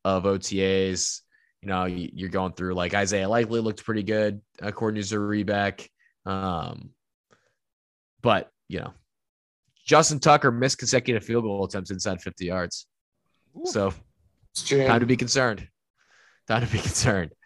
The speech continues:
Speaker 3: We got a new holder
Speaker 1: Uh,
Speaker 3: in the mix. I'll get that down.
Speaker 1: Yeah, yeah. Um, but yeah, I just, I, I, I, I, this is gonna sound bad. I mean, we were obviously a Ravens podcast, and you want, I,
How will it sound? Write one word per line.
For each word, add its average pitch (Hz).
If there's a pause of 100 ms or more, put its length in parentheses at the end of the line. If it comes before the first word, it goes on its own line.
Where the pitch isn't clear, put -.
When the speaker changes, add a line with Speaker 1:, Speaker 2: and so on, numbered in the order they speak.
(140)
Speaker 3:
We 151
got 180
a 180
new 185
holder 180
Speaker 1:
Uh, 156
Speaker 3:
in 139
the 127
mix. 117
I'll 143
get 139
that 113
down. 110 (460)
Speaker 1:
Yeah, 113 (240)
yeah. 101 (380)
Um, 101 (580)
but 143
yeah, 147
I 156
just, 180
I, 160
I, 131
I, 127
I, -
this 123
is 120
gonna 123
sound 120
bad. 107
I 101
mean, 101
we 101
were 101
obviously 101
a 98
Ravens 95
podcast, 90
and 85
you 87
want, 90
I, 87